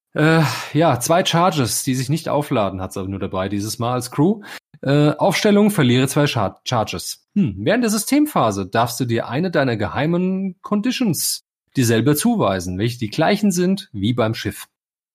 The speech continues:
Zu Deutsch, man kann das Gleiche benutzen, aber man muss sich erstmal irgendwie schaffen, zwei Charges zu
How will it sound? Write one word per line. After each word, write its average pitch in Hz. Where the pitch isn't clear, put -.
Zu 131
Deutsch, 190
man 143
kann 143
das 156
Gleiche 160
benutzen, 277
aber 180
man 151
muss 190
sich 180
erstmal 160
irgendwie 165
schaffen, 160
zwei 127
Charges 208
zu -